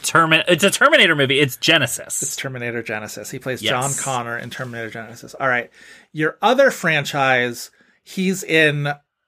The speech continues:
Speaker 2: this is a well-regarded movie. This is part of a trio of well-regarded movies.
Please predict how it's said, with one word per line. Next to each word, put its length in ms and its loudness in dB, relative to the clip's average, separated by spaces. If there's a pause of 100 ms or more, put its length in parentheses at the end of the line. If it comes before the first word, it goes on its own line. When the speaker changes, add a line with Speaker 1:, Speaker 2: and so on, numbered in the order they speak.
(300)
Speaker 2:
this 180 -4
is 60 -2
a 60 4
well-regarded 680 4
movie. 600 -8
This 360 -2
is 100 -6
part 340 -2
of 160 0
a 200 -6
trio 680 2
of 160 -4
well-regarded 720 -4
movies. 680 -16